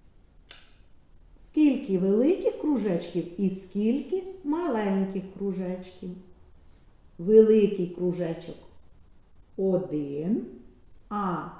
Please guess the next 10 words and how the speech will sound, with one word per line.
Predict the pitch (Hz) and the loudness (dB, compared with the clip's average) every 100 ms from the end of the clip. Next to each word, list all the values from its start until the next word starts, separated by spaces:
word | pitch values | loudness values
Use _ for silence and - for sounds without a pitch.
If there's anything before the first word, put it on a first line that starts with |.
| - - | -20 -18
маленьких | 165 151 143 151 233 415 494 392 - | -14 -12 -10 -6 -6 -6 -4 -4 -2
кружечків | 240 220 185 190 165 - - - - - - - | -2 0 0 -2 -2 -6 -12 -18 -18 -20 -20 -20
скільки, | - 175 147 - - | -4 -2 -2 -6 -12
дітки? | 139 135 127 - 151 - - - - - - - - - - - - - - - | -12 -12 -14 -20 -20 -20 -20 -20 -20 -20 -20 -20 -20 -20 -20 -20 -20 -20 -20 -12
Молодці, | 196 196 254 427 - 254 254 | -8 -4 -6 -8 -8 -8 -6
багато. | 262 302 254 226 214 - 220 - - - - - - - - - - - - - | -6 -8 -8 -8 -10 -12 -14 -14 -20 -20 -20 -20 -20 -20 -20 -20 -20 -20 -20 -20
А | 147 | -20
що | 147 - 539 508 | -18 -12 -6 -4
ми | 381 262 | 0 0
можемо | 262 254 254 226 233 | 0 -2 0 0 -2